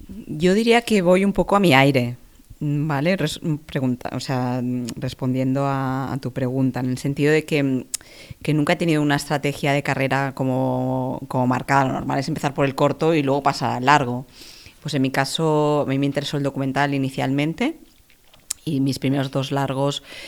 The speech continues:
eh, son documentales, aunque siempre he trabajado con estructuras de ficción. O sea, para mí el cine en realidad no es documental o ficción, o no lo separaría tanto.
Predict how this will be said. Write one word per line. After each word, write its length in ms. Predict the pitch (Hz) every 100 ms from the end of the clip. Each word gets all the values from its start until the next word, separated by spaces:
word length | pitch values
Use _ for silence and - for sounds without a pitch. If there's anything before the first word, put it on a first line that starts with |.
| - - _ 147
eh, 600 | 139 139 135 131 131 127
son 260 | - 147
documentales, 680 | 143 139 139 135 139 156 180
aunque 240 | 151 143 139
siempre 400 | - 156 147 165
he 60 |
trabajado 360 | 160 143 - 143
con 120 | 151
estructuras 440 | 143 - 127 135 143
de 80 |
ficción. 640 | 131 120 - 151 147 127 135 - - - - -
O 60 | -
sea, 440 | - 139 135 123 123
para 180 | 135
mí 80 | 135
el 80 | 151
cine 320 | - 156 165
en 80 | 170
realidad 540 | 147 139 135 143 156
no 160 | 151 143
es 200 | 143 139
documental 840 | 135 127 - 135 135 131 139 143
o 20 | 139
ficción, 380 | 143 - 147
o 80 | 143
no 120 | 143
lo 120 | 143 143
separaría 580 | 151 147 135 131 127
tanto. 460 | 123 143 143 135